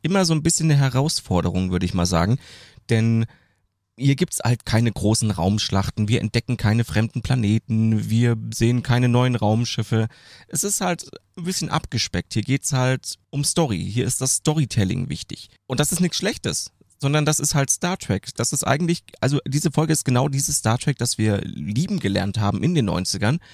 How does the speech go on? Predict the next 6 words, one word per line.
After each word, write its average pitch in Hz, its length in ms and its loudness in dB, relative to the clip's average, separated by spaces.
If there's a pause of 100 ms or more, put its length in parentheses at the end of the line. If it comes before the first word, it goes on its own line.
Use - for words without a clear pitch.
(340)
und 113 140 -2
jetzt - 440 -2
zumindest 117 420 0
teilweise 113 460 2
wieder 104 240 0
zurückbekommen 110 800 -2